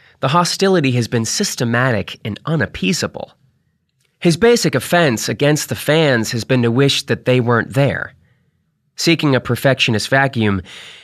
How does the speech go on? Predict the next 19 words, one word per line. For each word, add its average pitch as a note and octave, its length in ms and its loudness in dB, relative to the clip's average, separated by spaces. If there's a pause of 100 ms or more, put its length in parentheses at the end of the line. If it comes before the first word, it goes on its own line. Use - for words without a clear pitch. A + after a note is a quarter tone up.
he D3+ 220 0
has C#3+ 200 2
quixotically D#3 800 0
desired A#2 540 2
to A2+ 100 -4
sever B2+ 480 0
the G#2+ 100 0
game G2+ 420 0
from G2+ 200 -4
the G2 60 0
ground G2+ 500 2
of - 160 -12
paid A2 320 0
spectatorship F#2 840 -2
and F2 160 -6
publicity G#2 640 -2
that - 160 -6
supports - 520 -2
it. - 120 -14